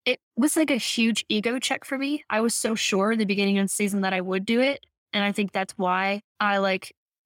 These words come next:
decided, I was, like, very confident that I would do it. It's like, "Yeah, whatever. If, maybe it'll take a couple days, but I'm gonna do it." And then I was like, "Wow, I didn't. Holy shit. Okay, maybe I'm not as good as I thought I was." I don't know. I left feeling, like, super defeated and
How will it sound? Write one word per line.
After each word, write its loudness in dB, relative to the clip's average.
decided, -2
I -4
was, -6
like, -2
very 4
confident -6
that -2
I -4
would -8
do -6
it. -8
It's -8
like, -6
"Yeah, 0
whatever. -2
If, -6
maybe 2
it'll 0
take -4
a -20
couple -6
days, -2
but 0
I'm 0
gonna -4
do -2
it." -4
And -6
then -6
I -8
was -10
like, -14
"Wow, 2
I 2
didn't. -2
Holy 0
shit. 0
Okay, 0
maybe 2
I'm 2
not 4
as 0
good -2
as -2
I -4
thought -2
I 0
was." -2
I 0
don't 4
know. 4
I 0
left -2
feeling, 2
like, -2
super -4
defeated -2
and 0